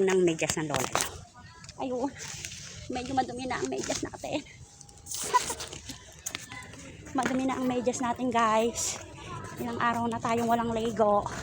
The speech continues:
Oh, ang damit ko. Simula nung ano pa to. Nung Friday. Ito yung kanyon. Masyadong ano na yung kanyon.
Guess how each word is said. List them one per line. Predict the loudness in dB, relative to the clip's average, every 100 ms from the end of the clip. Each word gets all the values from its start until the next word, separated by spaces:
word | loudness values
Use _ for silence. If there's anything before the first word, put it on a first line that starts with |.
| -8 -12 -14 -16 -16 -16 -14 -10 -10 -10 -10 -8 -6 -2
Oh, | -2 0
ang | 0 2
damit | 2 0 -4
ko. | -2 -2
Simula | -4 -2 0 2 2
nung | 0 0
ano | -2
pa | -4 -4
to. | -2 -4 -6 -10 -10 -10 -12 -8 -2
Nung | -2 -2
Friday. | -2 -2 0 -2 -4 -6 -10 -12 -14 -14 -16 -16 -16 -16 -16 -18 -18 -20 -18 -12
Ito | -2 2
yung | 4 4 4 2 -4 -12 -12 -12 -16 0
kanyon. | 2 4 4 6 4 0 -8 -14 -18 -18 -12 -10 -10 -14 -14 -4 -2
Masyadong | 4 4 6 4 2
ano | 2 4
na | 4 4
yung |
kanyon. | 4 4 6 6